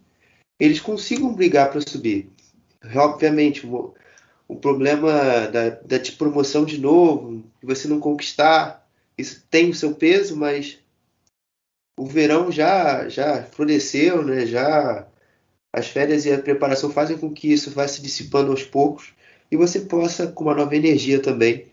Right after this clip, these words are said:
é, dar, dar o passo adiante e fazer as coisas voltarem aos conformes.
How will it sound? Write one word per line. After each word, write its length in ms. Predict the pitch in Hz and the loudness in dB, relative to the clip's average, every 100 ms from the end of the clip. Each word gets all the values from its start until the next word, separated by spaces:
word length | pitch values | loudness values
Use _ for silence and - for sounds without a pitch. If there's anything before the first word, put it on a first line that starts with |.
| _ _ _ _ | _ _ _ _
é, 400 | 123 123 120 104 | 0 2 0 -4
dar, 520 | 104 120 127 123 - _ | 0 2 4 0 -6 _
dar 160 | 120 131 | -2 0
o 80 | |
passo 280 | 139 127 - | 0 -2 0
adiante 560 | 120 117 127 127 - _ _ _ _ _ - | -2 0 0 -2 -12 _ _ _ _ _ -18
e 40 | |
fazer 420 | - 120 117 127 131 | -6 -4 0 0 0
as 100 | 131 | -2
coisas 280 | 135 123 127 | -4 -4 -4
voltarem 680 | 127 120 117 120 117 113 _ _ _ _ _ _ _ _ _ - | -6 0 0 2 0 -6 _ _ _ _ _ _ _ _ _ -8
aos 180 | 127 127 | -8 -4
conformes. 840 | - 135 - 117 101 98 - - | -4 -2 2 2 2 -4 -16 -20